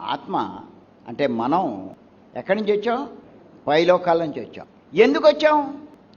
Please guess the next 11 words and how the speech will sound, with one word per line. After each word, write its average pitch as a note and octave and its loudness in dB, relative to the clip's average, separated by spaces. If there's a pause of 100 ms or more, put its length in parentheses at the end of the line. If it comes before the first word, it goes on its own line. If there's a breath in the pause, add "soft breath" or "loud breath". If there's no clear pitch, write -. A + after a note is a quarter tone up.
(280)
ఎందుకు C#3+ -2
వచ్చాము B2+ -4
అంటే A2+ -12 (560)
మన F#3 4
ఉన్నతి B3 4
కోసం, D3+ -4 (440 soft breath)
ఆత్మ F#3 2
అయిన F#3 0
మన G3+ 2 (580)
ఉన్నతి A3+ 2
కోసం. C#3 -6